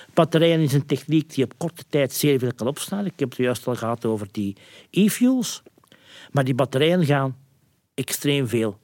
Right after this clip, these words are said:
mogelijk maken. En daar zijn enorme ontwikkelingen die nog op ons afkomen.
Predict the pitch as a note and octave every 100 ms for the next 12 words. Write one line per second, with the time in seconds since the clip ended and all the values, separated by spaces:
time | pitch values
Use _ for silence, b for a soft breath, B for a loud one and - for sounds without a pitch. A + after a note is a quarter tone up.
0 | _ G#2+ G#2+ G2 F#2+ F#2+ D#2+ - _ _
1 | _ B B B G#2+ A2 C#3 D3+ C3 C#3
2 | C3 - G#2+ B2 F3+ F3+ E3 D3 - D3+
3 | - C3 A#2 F2 - A2+ G#2+ G2+ F#2+ F2+
4 | C3 - - C3+ C#3 C#3+